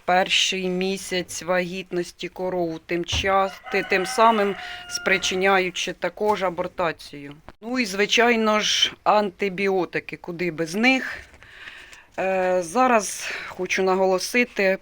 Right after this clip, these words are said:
по ветаптеках дуже працює багато неспеціалізованих людей. А якщо навіть і не спец-, і спеціалізовані, то чомусь ніколи вони не запитують,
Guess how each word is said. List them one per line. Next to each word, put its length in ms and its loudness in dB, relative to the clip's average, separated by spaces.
по 200 2
ветаптеках 1000 0
дуже 600 -2
працює 560 -2
багато 580 2
неспеціалізованих 1200 0
людей. 600 -2
А 80 0
якщо 300 2
навіть 320 0
і 40 -2
не 80 2
спец-, 400 -8
і 220 -4
спеціалізовані, 1200 2
то 180 2
чомусь 500 4
ніколи 540 4
вони 420 4
не 140 4
запитують, 920 2